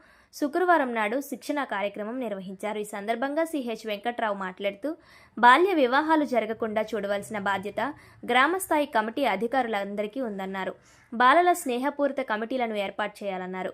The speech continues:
ప్రతి నెల మొదటి, మూడవ శుక్రవారాల్లో సర్పంచ్ అధ్యక్షతన గ్రామ స్థాయిలో సమావేశాలను ఏర్పాటు చేయాలన్నారు. బాల్య వివాహాలు నిర్వహిస్తే వారిపై కఠిన చర్యలతో పాటు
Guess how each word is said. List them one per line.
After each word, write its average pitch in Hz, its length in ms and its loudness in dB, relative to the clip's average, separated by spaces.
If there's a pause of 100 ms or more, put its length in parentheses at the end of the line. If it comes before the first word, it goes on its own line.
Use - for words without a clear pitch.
ప్రతి 226 320 0
నెల 269 260 2
మొదటి, 233 460 -4
మూడవ 247 360 -2
శుక్రవారాల్లో 202 720 -4 (400)
సర్పంచ్ 320 420 0
అధ్యక్షతన 226 540 -4 (140)
గ్రామ 220 240 0
స్థాయిలో 226 440 -2
సమావేశాలను 214 800 -6
ఏర్పాటు 202 500 -6
చేయాలన్నారు. 185 480 -6 (440)
బాల్య 269 340 6
వివాహాలు 302 500 2
నిర్వహిస్తే 226 680 -2
వారిపై 220 360 0
కఠిన 220 320 -4
చర్యలతో 202 520 -4
పాటు 202 380 -4